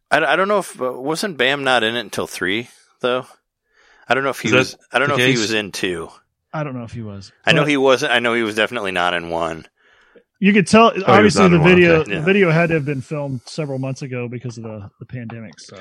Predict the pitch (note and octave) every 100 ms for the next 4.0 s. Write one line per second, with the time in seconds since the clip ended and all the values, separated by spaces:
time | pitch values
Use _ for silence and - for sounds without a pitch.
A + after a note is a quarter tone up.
0 | F#2+ F#2 - C3 C#3 A2+ A2 F#2+ G2+ F#2
1 | - F#2 F2 F2+ F2 F#2+ F2+ F2 - -
2 | - _ G#2 G2+ G2+ G2 G2 G2 F#2 G2+
3 | F#2 - D2 G#2+ F#2+ G#2 G2+ - F#2 F#2+